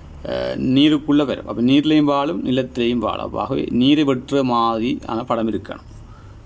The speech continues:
அப்ப தவளைகள் நீர் தனியா வரும். அஹ், அதே போல் நீருக்குள்ள மீன் வரும். ஆனா தவளை வந்து,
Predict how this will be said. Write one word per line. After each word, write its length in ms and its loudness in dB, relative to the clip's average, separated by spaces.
அப்ப 200 -10
தவளைகள் 720 -4
நீர் 200 0
தனியா 320 -2
வரும். 400 -6
அஹ், 520 -8
அதே 160 -4
போல் 240 0
நீருக்குள்ள 520 0
மீன் 220 0
வரும். 360 -6
ஆனா 280 -4
தவளை 320 2
வந்து, 440 -2